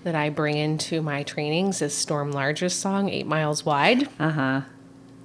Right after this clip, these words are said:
Speaker 1: And hers is about the body being a sexual experience of the, "My vagina is eight miles wide." And for me, I feel like it's that birth mantra, but also that it's this,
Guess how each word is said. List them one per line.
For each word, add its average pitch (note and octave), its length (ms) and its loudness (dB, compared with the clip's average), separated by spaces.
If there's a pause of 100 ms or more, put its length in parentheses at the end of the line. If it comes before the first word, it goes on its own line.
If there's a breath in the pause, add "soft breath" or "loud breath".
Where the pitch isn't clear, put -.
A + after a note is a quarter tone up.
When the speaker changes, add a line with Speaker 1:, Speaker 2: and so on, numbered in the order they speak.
(140)
Speaker 1:
And F#3 160 2
hers A3+ 380 6
is F3+ 100 4
about D#3 540 4
the F3 80 2
body D#3 400 2
being D3+ 260 0
a C#3+ 40 -4
sexual A3 440 4
experience D3+ 560 0
of D3 160 -4
the, D3 180 -4
"My D#3 180 0
vagina D3+ 400 -2
is C#3+ 100 -2
eight D3 160 0
miles C3+ 320 0
wide." D3 420 2 (460 loud breath)
And E3 180 -2
for F3 120 2
me, A#3 220 6
I F3+ 100 6
feel F3+ 140 2
like D#3 200 2
it's - 160 -6
that D3 200 -2
birth A3+ 300 2
mantra, D3+ 580 0 (440 loud breath)
but F3+ 100 2
also F3+ 440 4
that D#3+ 200 4
it's D#3 180 -2
this, D#3 300 -2